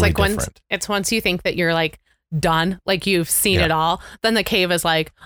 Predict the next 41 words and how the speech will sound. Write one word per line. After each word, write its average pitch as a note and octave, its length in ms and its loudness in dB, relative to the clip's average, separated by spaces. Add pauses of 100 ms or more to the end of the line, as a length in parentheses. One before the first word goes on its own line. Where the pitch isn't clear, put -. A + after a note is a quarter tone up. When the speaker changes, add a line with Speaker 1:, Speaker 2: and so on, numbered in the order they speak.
(100)
Speaker 2:
"Uh-uh, G3 560 2
I A3 80 0
have G#3 200 0
one F#3+ 200 2
more F#3 200 2
thing F3 240 -2
I E3+ 80 2
wanna D#3 220 0
throw F3+ 240 0
at D#3 80 0
you." D#3+ 260 2 (280)
Then A#3 120 2
it G#3+ 140 -2
throws G3+ 280 2
this A#3+ 220 -2
<laughs> - 80 -12
thing A#3+ 220 4
at - 80 0
you, F#3+ 180 4
and F#3+ 120 2
you're G3+ 80 2
like, F#3+ 200 0
"There B3 120 -2
could - 160 -4
not C#4+ 160 0
possibly F3+ 440 0
be D#3 380 0 (300)
anything G#3+ 340 0
more E3+ 140 0
spectacular E3+ 800 0
in D3+ 100 2
here." D#3 300 0 (280)
And G#3+ 200 2
then G#3 360 2 (400)
the G3+ 160 -2 (180)
big C4 300 2
room, E3+ 320 2
I B3+ 60 0
mean, B3+ 160 2
it - 140 -2 (260)
just A#3+ 400 -2